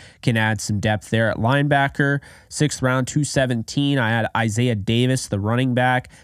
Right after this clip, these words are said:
to help out Kyren Williams. Hey, never sleep on late round running backs. They always get slept on, and you see guys like Chris Carson, you see guys like Isaiah Pacheco,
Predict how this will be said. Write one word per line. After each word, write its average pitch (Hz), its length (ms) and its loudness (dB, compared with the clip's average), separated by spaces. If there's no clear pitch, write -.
to 113 80 -2
help 113 200 0
out 113 240 0
Kyren 117 420 2
Williams. 135 600 0
Hey, 113 300 -2
never 151 260 2
sleep 165 340 0
on 139 260 0
late 139 220 0
round 127 240 2
running 123 260 2
backs. 95 360 -2
They 104 100 -2
always 127 280 0
get 131 160 -4
slept - 360 -2
on, 113 320 0
and 98 120 -2
you 92 80 -4
see 127 220 -2
guys 123 380 0
like 110 100 -4
Chris 120 260 -2
Carson, 117 520 -2
you 85 60 -8
see 135 260 0
guys 131 320 2
like 120 160 0
Isaiah 117 340 0
Pacheco, 110 680 0